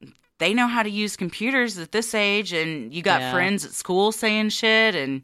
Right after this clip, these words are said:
Speaker 2: Yeah.
Speaker 1: it's
Speaker 2: People
Speaker 1: rough.
Speaker 2: in the neighborhood. Yeah,
Speaker 1: Yeah.
Speaker 2: that's true. And it's, uh, the lo-, this is a lifelong, I mean, she gave the kids a life sentence. That
Speaker 1: Yeah.
Speaker 2: they'll,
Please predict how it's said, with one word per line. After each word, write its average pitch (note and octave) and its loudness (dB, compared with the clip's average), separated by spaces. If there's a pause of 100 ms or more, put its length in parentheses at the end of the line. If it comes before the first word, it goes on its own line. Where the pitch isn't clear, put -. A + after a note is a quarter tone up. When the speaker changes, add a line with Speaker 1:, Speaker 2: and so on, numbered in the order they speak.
Speaker 2:
Yeah. C3+ -12
Speaker 1:
it's D#3+ -6
Speaker 2:
People D#3 2
Speaker 1:
rough. C3 2
Speaker 2:
in D#3+ -4
the D3 -6
neighborhood. D3 -6
Yeah, F#3 4
Speaker 1:
Yeah. G3 6
Speaker 2:
that's G#3 -2
true. A#3+ 0 (260)
And G3+ 2
it's, G3+ 0
uh, E3+ 2
the D#3+ -2
lo-, D#3 0
this G#3+ 0
is A3+ -2
a A3 0
lifelong, E3+ 0
I - -6
mean, E3 -2
she B3+ 0
gave G3+ 0
the C#3+ -6
kids A3+ 0
a E3 -4
life C#3 -4
sentence. - -12 (180)
That E3+ 0
Speaker 1:
Yeah. D3+ -4 (300)
Speaker 2:
they'll, C#3+ -16